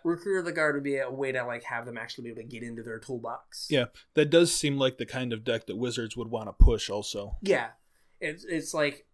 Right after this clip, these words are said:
Speaker 1: a creature kind of fair deck.
Speaker 2: Yep.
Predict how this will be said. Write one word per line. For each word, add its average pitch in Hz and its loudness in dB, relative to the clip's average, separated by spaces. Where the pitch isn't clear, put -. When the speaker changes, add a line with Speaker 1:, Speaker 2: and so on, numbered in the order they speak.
Speaker 1:
a 143 0
creature 139 -2
kind 139 -4
of 131 -2
fair 131 -2
deck. 123 -4
Speaker 2:
Yep. 147 2